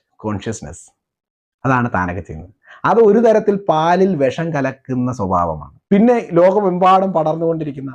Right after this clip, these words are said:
നമ്മുടെ നാട്ടിലും അതിൻ്റെ എല്ലാ നിഴലുകളുള്ള മതഭീകരവാദത്തെക്കുറിച്ചൊന്നും താൻ പറയുന്നില്ല. താനത് പറയുന്നും വേണ്ട, എനിക്കിപ്പോൾ തൻ്റെ വായിൽ നിന്ന് അത് കേൾക്കേണ്ട ആവശ്യമൊന്നുമില്ല, അത് പറയാനുള്ള വേറെ ആമ്പിള്ളേരുണ്ട്. അങ്ങനെ ഒരു കാലഘട്ടത്തിലേക്ക് പോകുമ്പോൾ നമ്മളെല്ലാം നാനാത്വത്തിൽ ഏകത്വം പോലെ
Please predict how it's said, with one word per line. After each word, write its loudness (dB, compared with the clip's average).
നമ്മുടെ -2
നാട്ടിലും -6
അതിൻ്റെ 0
എല്ലാ 0
നിഴലുകളുള്ള 0
മതഭീകരവാദത്തെക്കുറിച്ചൊന്നും -2
താൻ -4
പറയുന്നില്ല. -10
താനത് 0
പറയുന്നും 0
വേണ്ട, -6
എനിക്കിപ്പോൾ -8
തൻ്റെ -2
വായിൽ 0
നിന്ന് -6
അത് -8
കേൾക്കേണ്ട -6
ആവശ്യമൊന്നുമില്ല, -12
അത് -20
പറയാനുള്ള 0
വേറെ -2
ആമ്പിള്ളേരുണ്ട്. -10
അങ്ങനെ 4
ഒരു 4
കാലഘട്ടത്തിലേക്ക് 4
പോകുമ്പോൾ 2
നമ്മളെല്ലാം 4
നാനാത്വത്തിൽ 2
ഏകത്വം 2
പോലെ -2